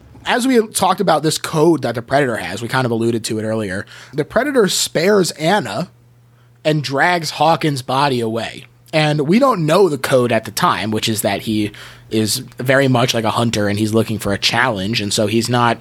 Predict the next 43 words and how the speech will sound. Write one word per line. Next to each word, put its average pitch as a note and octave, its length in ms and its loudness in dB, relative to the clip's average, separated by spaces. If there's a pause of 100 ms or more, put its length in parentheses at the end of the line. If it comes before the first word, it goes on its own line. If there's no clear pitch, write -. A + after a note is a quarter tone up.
(160)
just B2+ 180 0
gonna A2 180 0
kill A#2 280 0
people A2 360 0
for G#2+ 120 -6
the F#2+ 60 -6
sake G#2+ 240 -2
of - 100 -12
killing F#3+ 280 4
them. G#2+ 260 -4 (500)
But D3 340 2
everyone F#3 400 2
is C#3 140 0
baffled. F#3 760 0
They D3 140 0
don't E3 180 2
understand D3 400 -2
what A#2+ 80 -2
happened. E3 580 2
She's F3 400 0
clearly E3 400 0
so D3 200 -2
scared. C3+ 360 0
They're C3+ 100 0
like, A#2+ 140 -2
"Why A#2+ 200 2
didn't D3+ 200 0
she B2+ 200 -2
run A#2+ 220 -2
away?" C3+ 600 -2
And, G2+ 360 -10 (440)
and C3 180 -4
she C#3+ 180 2
says, D3+ 340 2
"Yeah, E3 140 2
the A2 100 -8
jungle D3 360 0
came D3+ 280 0
to B2+ 40 2
life B2 360 0
and A2+ 120 -4
took D3 240 -2
him." G#2+ 280 -2